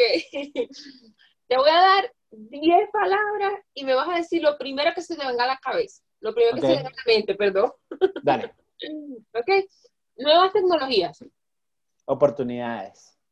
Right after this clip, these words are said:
Speaker 1: Béisbol.
Speaker 2: Pasión.
Speaker 1: Rápido. <laughs> Viajar.
Speaker 2: Wow, otra pasión.
Speaker 1: Equipo.
Speaker 2: Conocer. Equipos, oportunidades también.
Speaker 1: Comunicación.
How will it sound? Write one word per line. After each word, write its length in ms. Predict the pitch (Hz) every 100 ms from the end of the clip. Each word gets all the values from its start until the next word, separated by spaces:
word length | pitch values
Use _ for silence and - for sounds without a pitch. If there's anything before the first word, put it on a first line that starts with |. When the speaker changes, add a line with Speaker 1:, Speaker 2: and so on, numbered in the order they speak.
| _
Speaker 1:
Béisbol. 680 | 190 262 320 311 240 165 - _ _ _ _ _ _ _ _ _ _ - - _ _ _ _ _ _ _
Speaker 2:
Pasión. 600 | 131 123 139 127 135 117 _ _ _ _
Speaker 1:
Rápido. 680 | 294 480 - 285 247 233 - - 466
<laughs> 360 | 349 466 330 330 _ _
Viajar. 600 | 190 254 262 254 220 - - _ _ _ _ _ _ _ _ _ _ _ -
Speaker 2:
Wow, 360 | 151 180 165
otra 220 | 147 156
pasión. 560 | 147 139 135 120 113 92 _ _ _ _
Speaker 1:
Equipo. 340 | 466 - 311 -
Speaker 2:
Conocer. 500 | 143 127 147 123 - _ _ _ _ _
Equipos, 640 | - 139 208 202 156 143 -
oportunidades 800 | 156 151 - 147 143 147 135 113
también. 380 | - 107 107 - _ _ _
Speaker 1:
Comunicación. 840 | 262 311 311 311 302 - 247 175